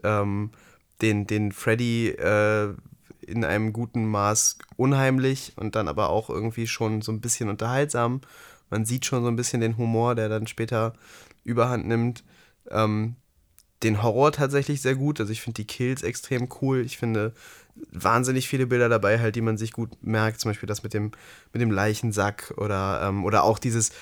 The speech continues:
dieses Bild, wo, äh, wo Nancy in der Badewanne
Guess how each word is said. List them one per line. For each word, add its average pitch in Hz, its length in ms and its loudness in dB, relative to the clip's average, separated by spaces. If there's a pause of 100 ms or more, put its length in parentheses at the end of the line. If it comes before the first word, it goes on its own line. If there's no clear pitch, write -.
(220)
dieses 117 220 2
Bild, 110 340 2
wo, 107 300 4
äh, 101 380 2
wo 110 100 0
Nancy 107 460 2
in 98 80 0
der 107 100 2
Badewanne 110 680 2